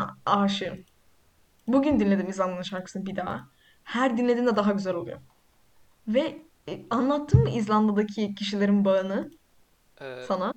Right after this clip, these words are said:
Speaker 2: bana anlattın ama bir daha anlat.
Speaker 1: Dinleyicilerimize de anlatayım. Şimdi İzlanda'daki, e, solist ve, e, kıvırcık saçlı o keyboard'u çalan kadın evli on yıldır. Şarkı o kadına yazılmış zaten. O, ten years. E,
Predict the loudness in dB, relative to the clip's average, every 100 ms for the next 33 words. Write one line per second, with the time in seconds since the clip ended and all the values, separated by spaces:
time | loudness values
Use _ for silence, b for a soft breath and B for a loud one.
0 | -4 -4 -4 -8 -12 -14 -18 -16 -16 -18
1 | _ _ -20 -20 -18 -14 -16 -16 -18 -4
2 | 0 2 2 0 0 2 2 0 -4 -8
3 | -12 -16 -20 b -8 -6 -4 -2 0 0
4 | 0 0 0 0 -2 -2 0 0 0 -2
5 | -2 0 0 -4 -12 -20 -20 _ -8 -2
6 | 0 0 -2 0 0 0 -6 0 0 0
7 | -2 -2 -2 -2 -2 -4 -4 -2 -2 -4
8 | -10 -2 0 4 2 2 0 2 2 0
9 | -2 0 0 0 -4 -6 -4 -2 0 -2
10 | -4 -4 -8 -2 -2 -2 -4 -2 -2 -2
11 | -4 -4 -8 -12 -8 -8 -8 -8 -8 -8
12 | -12 -6 -4 -4 -10 -16 _ _ b b
13 | b b b b b b _ -6